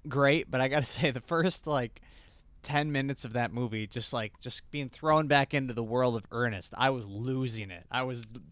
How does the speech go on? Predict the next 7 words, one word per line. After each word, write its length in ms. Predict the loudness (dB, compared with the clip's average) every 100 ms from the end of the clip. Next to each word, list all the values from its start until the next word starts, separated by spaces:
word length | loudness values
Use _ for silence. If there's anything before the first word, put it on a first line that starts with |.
| -18 -16
cracking 720 | -14 -4 0 0 0 0 -2
up 160 | -2
at 100 | -6 -2
everything 500 | 0 2 0 0 -2
he 120 | -2
did. 440 | -4 -6 -6 -8 -12 -18 -20 -20 -20 -6
Um, 580 | -2 0 0 -4 -10